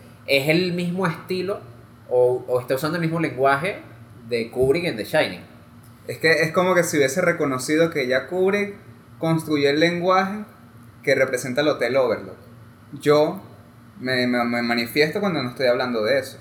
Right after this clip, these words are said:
Speaker 2: no estoy hablando de una realidad aparte, y es verdad, con estos espectros humanos, estos bichos que cazan los de Monster Inc, cuando
Speaker 1: <laughs>
Speaker 2: ellos están, ahí no se siente nada el resplandor, porque no es,
Speaker 1: Mike Flanagan.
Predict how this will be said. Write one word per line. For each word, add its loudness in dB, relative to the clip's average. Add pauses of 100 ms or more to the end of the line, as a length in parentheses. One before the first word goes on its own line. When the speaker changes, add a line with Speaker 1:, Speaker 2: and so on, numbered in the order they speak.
(100)
Speaker 2:
no -16
estoy -6
hablando 0
de 0
una 0
realidad 0
aparte, 0
y 0
es -4
verdad, 2 (440)
con 0
estos -4
espectros -2
humanos, -4
estos -14
bichos -8
que -6
cazan -6 (100)
los -8
de -8
Monster -2
Inc, -6 (640)
cuando 2
Speaker 1:
<laughs> -8
Speaker 2:
ellos 0
están, 0
ahí -6
no -6
se -8
siente -6
nada -2
el -4
resplandor, -6 (500)
porque -2
no -4
es, -2
Speaker 1:
Mike -12
Flanagan. -8